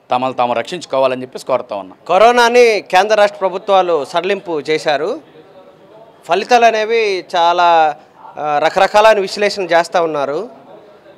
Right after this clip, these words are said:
Speaker 2: మన భారతదేశానికి సంబంధించిన దాంట్లో నూట ముప్పై కోట్ల మంది ఉన్నారు. దానికి సంబంధించి అనేక మంది పేదలు ఉన్నారు. ఈరోజు మనం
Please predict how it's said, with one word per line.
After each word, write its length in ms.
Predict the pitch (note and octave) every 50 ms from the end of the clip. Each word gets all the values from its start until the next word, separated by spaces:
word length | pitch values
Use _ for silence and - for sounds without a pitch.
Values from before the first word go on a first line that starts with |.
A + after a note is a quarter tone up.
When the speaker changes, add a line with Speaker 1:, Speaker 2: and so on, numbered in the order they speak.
| - - -
Speaker 2:
మన 120 | C3 D#3 F#3+
భారతదేశానికి 760 | F3+ E3+ F#3 G#3+ A#3 A3+ G3+ A3 A3 G#3 A3+ G#3+ G#3 G3+ -
సంబంధించిన 500 | G#3+ G3+ G3+ G3+ G3+ G3 F#3+ F#3+ G3 G3
దాంట్లో 280 | F#3+ F#3+ F#3 F#3+ G3+
నూట 260 | G3 E3+ E3+ F3 E3+ F3+
ముప్పై 320 | F3 F3 E3 D#3 E3 E3+
కోట్ల 320 | E3 - F3+ F#3+ F#3 G3
మంది 200 | F#3 F#3 F3+ F3
ఉన్నారు. 340 | E3+ F3 F3 F3 F3 F#3 F#3+
దానికి 320 | F3 E3 D#3 D#3 D#3+ D#3 -
సంబంధించి 560 | E3+ D#3 E3 F3+ F3+ F3+ F3 E3+ - F3 D#3
అనేక 280 | D3 D#3+ E3+ E3+ E3
మంది 260 | E3 E3+ E3 E3 E3 E3
పేదలు 400 | - D3+ D3 E3+ F3 F3+ F3 E3+
ఉన్నారు. 360 | E3 D#3+ E3 E3 E3+ F3+ - - - - - - - - - -
ఈరోజు 380 | D3 D3+ F3 F3+ F3 F3+ E3+ E3
మనం 240 | D3+ D#3+ D#3+ D#3+